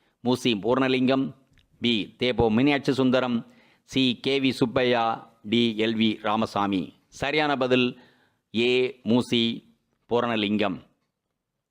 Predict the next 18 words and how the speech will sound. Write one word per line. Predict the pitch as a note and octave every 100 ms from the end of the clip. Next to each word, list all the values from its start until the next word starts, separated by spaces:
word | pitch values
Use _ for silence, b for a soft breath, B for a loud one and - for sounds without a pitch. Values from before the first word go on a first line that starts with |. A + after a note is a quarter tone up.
| _ _ _ _ _ _ _ _
முப்பத்தி | - C#3 E3+ D3+ D3+
நான்காவது | C#3 D#3 D3 C3+
கேள்வி. | A2+ A2 F#2 D#2+ - - - _
கதையை | - E3 F#3+ F#3+
வாசிப்பது | D#3+ C#3 D3+ - D3+ C#3+
நமது | C#3+ C3 A#2+
சிந்தனையை, | D3+ D#3 D3 C#3+ C3+ C3
சிந்தனையின் | - C3+ D3 C#3+ C3+ A#2+
சலனத்தை | A2+ B2+ C3 G#2+ C#3 C#3
ஊக்கு-, | C3+ C3 B2+ A2 _ _ _ -
ஊக்குவதற்கு | D3 - C3+ B2 A#2+ - D3 D#3+ - b b b b b b
ஒரு | - B2 A#2 - _ _
தூண்டுகோல் | D3 E3 C#3+ C3
என | B2 B2+
கூறியவர் | - B2 B2 A2+ G2 - -
யார்? | G#2+ G#2+ F2 - - _ _ A2
ஏ, | B2 G#2 D2+ _ _ _ _ _ _ _ -
கந்தவர்மன், | B2+ C#3+ C3+ C#3 D3 D3